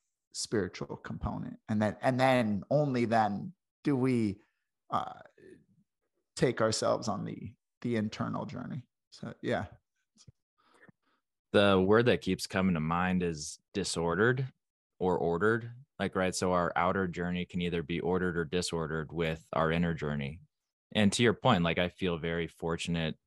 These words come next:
Speaker 2: on the path that I'm currently on. I love my life. But there's times where I have a really, like, I'm trying to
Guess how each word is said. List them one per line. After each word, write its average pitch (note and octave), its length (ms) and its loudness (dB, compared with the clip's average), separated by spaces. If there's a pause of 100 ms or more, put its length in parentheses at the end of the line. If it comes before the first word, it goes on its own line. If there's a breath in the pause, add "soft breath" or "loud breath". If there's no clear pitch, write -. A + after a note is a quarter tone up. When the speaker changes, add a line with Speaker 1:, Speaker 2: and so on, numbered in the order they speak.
Speaker 2:
on E2+ 140 2
the E2 60 -2
path E2 380 -2
that D#2+ 120 0
I'm D#2 160 -4
currently E2 440 -4
on. D#2+ 480 -2
I D2+ 100 -6
love E2 200 -4
my E2 120 -2
life. D#2+ 400 -2 (800)
But G2+ 180 2 (200)
there's G2 240 2
times C3+ 380 2
where F#2+ 160 2
I F#2+ 80 2
have F#2 220 0
a E2 120 -4
really, F#2+ 720 0 (560)
like, G2+ 100 -4
I'm F#2+ 100 0
trying B2 180 0
to - 100 -2